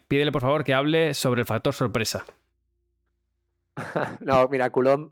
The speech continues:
Speaker 2: creo, sí, creo que sé quién es, eh, es un entrena-, es entrenador de pádel y es alumno mío, es un gran chico. Ah, <laughs> claro, a él quizás ya le explico cosas de, que ya solamente estaríamos ya en la parte final del libro, ¿no? Coge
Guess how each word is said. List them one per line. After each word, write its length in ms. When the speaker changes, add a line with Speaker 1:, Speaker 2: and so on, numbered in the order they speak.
Speaker 2:
creo, 380
sí, 380
creo 220
que 100
sé 120
quién 160
es, 260
eh, 400
es 100
un 80
entrena-, 320
es 120
entrenador 360
de 100
pádel 400
y 160
es 200
alumno 300
mío, 340
es 300
un 80
gran 160
chico. 360
Ah, 640
<laughs> 340
claro, 400
a 100
él 140
quizás 280
ya 120
le 60
explico 340
cosas 380
de, 720
que 120
ya 140
solamente 560
estaríamos 460
ya 80
en 60
la 120
parte 380
final 300
del 140
libro, 240
¿no? 200
Coge 380